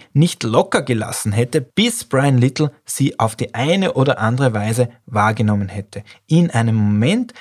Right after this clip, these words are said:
wo sein Geist wach war und sozusagen vorbereitet genug war,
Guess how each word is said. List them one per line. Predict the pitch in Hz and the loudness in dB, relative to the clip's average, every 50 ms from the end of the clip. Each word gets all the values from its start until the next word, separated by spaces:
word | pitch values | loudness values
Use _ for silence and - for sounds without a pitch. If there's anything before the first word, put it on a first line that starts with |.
| - - | -20 -6
wo | - - 139 190 214 | 0 2 2 4 2
sein | 208 185 170 170 165 139 | 2 0 0 -2 -2 -4
Geist | - - - - 165 196 - - - 120 107 | -6 -6 -4 -2 -2 -2 -2 -4 -6 -4 0
wach | 240 262 269 - - - 120 | 0 0 0 -2 -4 -6 -4
war | 110 104 98 101 98 - | -4 -4 -4 -4 -2 2
und | 131 135 147 131 - - _ | 2 2 2 0 -2 -10 _
sozusagen | - - - 131 127 - 139 127 - 131 127 127 131 123 | -10 -6 -4 -4 -2 -4 -4 -4 -4 -2 0 0 0 -2
vorbereitet | - - 143 160 180 202 196 190 160 151 156 151 - - 139 - - | -2 0 2 4 4 4 4 2 2 2 0 -2 -2 -4 -8 -4 -2
genug | - 127 127 135 175 226 233 233 - 120 | 0 2 4 4 4 2 2 0 -4 -6
war, | 110 113 131 175 | -4 -2 -2 -2